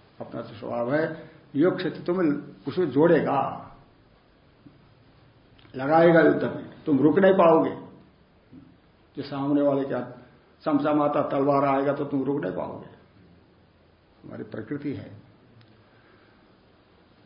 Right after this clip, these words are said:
तो अहंकार आश्रित का, जो अहंकार को लेकर के "मैं स्वतंत्र हूं, भगवान के वचनों को नहीं मानूंगा", ये मानकर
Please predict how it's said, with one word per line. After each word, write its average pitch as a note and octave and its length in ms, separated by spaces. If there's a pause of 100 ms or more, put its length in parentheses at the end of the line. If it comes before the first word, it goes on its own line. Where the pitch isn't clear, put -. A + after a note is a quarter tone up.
(300)
तो C#3+ 80
अहंकार D3+ 640
आश्रित C#3 340
का, B2+ 140
जो C3 120
अहंकार C#3+ 480
को C#3+ 80
लेकर C3+ 300
के A2+ 380
"मैं D3 100
स्वतंत्र D#3 480
हूं, A#2 480
भगवान D3+ 380
के D3 60
वचनों D3 300
को D3 80
नहीं D#3 140
मानूंगा", C3+ 640 (1200)
ये B2+ 60
मानकर A#2 500